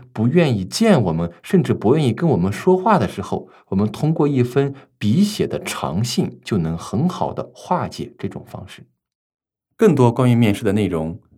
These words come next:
大家可以关注我的新浪微博“华图李曼青”。，包括可以在华图在线上去关注我们的面试特训班，以及我们在各个省分校里面的带有红领V四标签的面试班级，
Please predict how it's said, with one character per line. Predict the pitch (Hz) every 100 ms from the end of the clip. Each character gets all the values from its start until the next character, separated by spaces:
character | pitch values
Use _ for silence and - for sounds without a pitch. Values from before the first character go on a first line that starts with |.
| _
大 | 113
家 | 107
可 | 107
以 | 110
关 | 117 117
注 | 113
我 |
的 | 82
新 | - 123
浪 | 120
微 | 113
博 | 123 90 85 104 _
“华 | - 104
图 | 139
李 | 127
曼 | 98 98
青”。， | 87 127 131 131 _ - - _ _ _ -
包 | 135
括 | 135 131 107
可 | -
以 | 135
在 | 127
华 | 113 120
图 | 127
在 | 131
线 | 139 185
上 | 165 82 - _ _ _
去 | 123
关 | 120 117
注 | 120
我 | 92
们 | 82 87
的 | 92 104
面 | 135
试 | 123
特 | 131 123
训 | 127
班， | 120 151 151 _ _
以 | 101
及 | - -
我 | 101 85
们 | 95
在 | 98 117
各 | - 156
个 | 127
省 | 120 82
分 | - 135
校 | 139 143
里 | 104
面 | 85 82
的 | 85 73 _
带 | - 123
有 | 95
红 | - - 131
领 | 147 98 92 127
V | 143 160
四 | 160 - 147
标 | - 104 101
签 | - 101
的 | 95 - -
面 | 95
试 | 90
班 | 92 98
级， | 80 78